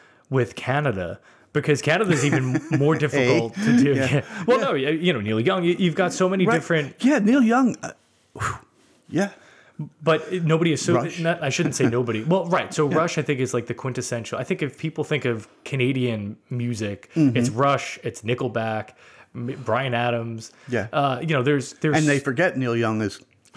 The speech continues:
Speaker 2: Canadian
Speaker 1: Right.
Speaker 2: because he really had more fame with Buffalo Springfield and then Crosby, Stills. You
Speaker 1: Right.
Speaker 2: know?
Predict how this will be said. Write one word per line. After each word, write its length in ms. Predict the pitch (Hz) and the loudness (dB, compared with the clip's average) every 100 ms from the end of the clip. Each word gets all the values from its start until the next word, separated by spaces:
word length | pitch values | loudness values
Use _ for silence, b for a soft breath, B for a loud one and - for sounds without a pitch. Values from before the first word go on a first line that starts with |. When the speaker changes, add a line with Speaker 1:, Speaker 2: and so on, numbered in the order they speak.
| - | -2
Speaker 2:
Canadian 560 | 151 127 123 113 110 101 - | 2 2 2 -2 -4 -6 -4
Speaker 1:
Right. 180 | 135 110 | 0 2
Speaker 2:
because 600 | 151 165 135 - - - - | 2 2 0 -2 -16 -16 -8
he 200 | 120 135 | 0 2
really 320 | 110 123 127 110 | 4 2 2 2
had 120 | 107 | 2
more 160 | 117 | 2
fame 280 | - 131 127 | 2 2 2
with 200 | 117 110 | 2 0
Buffalo 340 | 117 - 120 107 | -4 0 0 0
Springfield 600 | - 123 117 127 123 113 | -2 -2 0 0 0 0
and 140 | 110 | -2
then 280 | 107 101 101 | -2 -2 -4
Crosby, 420 | - 107 104 110 | -4 -2 -2 -6
Stills. 440 | - 101 95 - - B B B B | -6 -6 -6 -10 -18 B B B B
You 60 | 113 | -4
Speaker 1:
Right. 140 | 120 117 | 0 0
Speaker 2:
know? 140 | 123 | -4